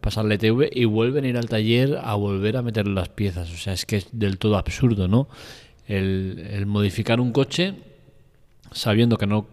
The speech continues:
cumples con los requisitos para pasar una I T V y vuelves a, a llevarlo después de pasar la I T V, eh, para que te vuelvan a poner las piezas y te vuelvan a cobrar,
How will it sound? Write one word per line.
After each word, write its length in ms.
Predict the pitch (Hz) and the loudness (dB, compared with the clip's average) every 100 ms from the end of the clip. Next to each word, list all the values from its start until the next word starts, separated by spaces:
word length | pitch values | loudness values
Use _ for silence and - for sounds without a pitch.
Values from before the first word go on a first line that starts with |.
| - | -6
cumples 560 | - 123 107 98 87 - | 2 2 4 0 -2 -8
con 560 | - 101 92 87 95 98 | -8 -6 -6 -8 -8 -8
los 160 | 90 | -6
requisitos 560 | 95 101 92 127 95 - | -6 -6 -4 -4 -4 -6
para 180 | 98 95 | -6 -4
pasar 300 | 101 113 110 | -4 0 2
una 180 | 107 | 2
I 60 | 107 | 2
T 120 | 110 | 4
V 340 | 117 135 196 254 - - - - - - - _ _ _ _ _ _ _ _ _ _ _ _ _ | 4 4 2 0 -14 -20 -20 -20 -20 -20 -20 _ _ _ _ _ _ _ _ _ _ _ _ _
y 100 | 131 | 0
vuelves 360 | 123 131 131 123 | 2 2 2 0
a, 60 | |
a 240 | 120 123 113 | -2 0 0
llevarlo 420 | 110 110 104 98 | 2 2 0 -2
después 380 | 95 - 113 113 | -2 -2 -2 0
de 80 | 123 | -2
pasar 240 | 110 117 | 0 0
la 100 | 120 | 2
I 60 | 117 | 2
T 100 | 123 | 2
V, 240 | 131 151 | 2 2
eh, 960 | 165 - 113 107 98 98 95 95 98 - - - - | 0 -6 -6 -4 -4 -4 -6 -8 -10 -14 -20 -20 -4
para 180 | 110 | -2
que 80 | 101 | 0
te 80 | 98 | 0
vuelvan 240 | 104 113 | 2 2
a 80 | 110 | 2
poner 140 | 101 95 | 0 -2
las 120 | 85 | -2
piezas 320 | - 127 139 | -2 -2 -2
y 140 | 127 | -2
te 80 | 104 | -2
vuelvan 240 | 95 90 87 | -2 -2 -4
a 80 | |
cobrar, 400 | 85 98 151 104 | -6 -2 -2 -4